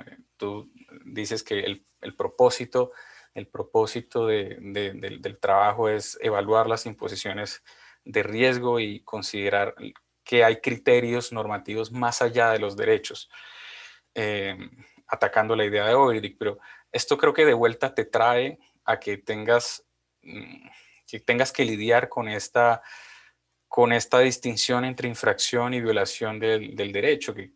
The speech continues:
no sé si, si al final, o no me queda claro cuál es tu, tu te-, tu, eh, el punto que acoges al respecto, porque, claro, para Overdick,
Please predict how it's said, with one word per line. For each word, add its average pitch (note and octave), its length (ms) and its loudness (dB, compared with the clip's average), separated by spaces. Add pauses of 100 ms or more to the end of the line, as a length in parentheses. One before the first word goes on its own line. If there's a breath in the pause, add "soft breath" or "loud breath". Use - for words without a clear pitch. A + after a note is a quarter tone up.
no A2 340 -6
sé C3 160 -4
si, C#3 300 -4 (360 loud breath)
si - 160 -6
al G#2 80 -2
final, G#2+ 460 -6 (800)
o - 140 -6
no A2 100 -2
me A#2+ 100 -2
queda B2 260 4
claro A#2+ 340 2
cuál G#2 200 0
es - 320 -10 (300)
tu, A#2 240 -8 (220)
tu G#2 140 -10
te-, C3+ 340 -2
tu, G2+ 500 -6 (760 soft breath)
eh, - 260 -10
el G#2+ 140 -4
punto C#3 280 0
que - 120 2
acoges A2 560 2
al G2 100 2
respecto, G2 540 -6
porque, G#2+ 380 -2 (480 loud breath)
claro, C3+ 420 4
para G#2+ 200 6
Overdick, D3+ 480 4